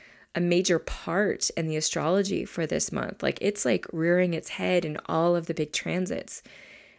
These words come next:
And Chiron is that wounded healer. So, you know, whatever those themes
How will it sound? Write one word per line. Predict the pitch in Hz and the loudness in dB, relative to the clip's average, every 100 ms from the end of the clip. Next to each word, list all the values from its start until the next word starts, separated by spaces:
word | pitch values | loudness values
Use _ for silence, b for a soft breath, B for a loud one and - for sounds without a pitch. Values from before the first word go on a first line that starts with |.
| B | B
And | 175 | -2
Chiron | 170 185 196 214 196 175 | 2 8 8 8 6 6
is | 185 180 | 4 4
that | 175 165 | 2 0
wounded | 170 202 196 | 2 4 2
healer. | - - 165 202 - - _ _ _ _ _ _ _ _ _ - - | 0 2 2 2 -2 -6 _ _ _ _ _ _ _ _ _ -20 -6
So, | - 180 170 165 165 B B B B B B | 2 6 8 6 2 B B B B B B
you | 190 | 6
know, | 175 | 8
whatever | 180 - 185 208 233 | 8 6 6 8 6
those | 226 175 170 | 8 6 4
themes | 175 165 165 | 0 0 -2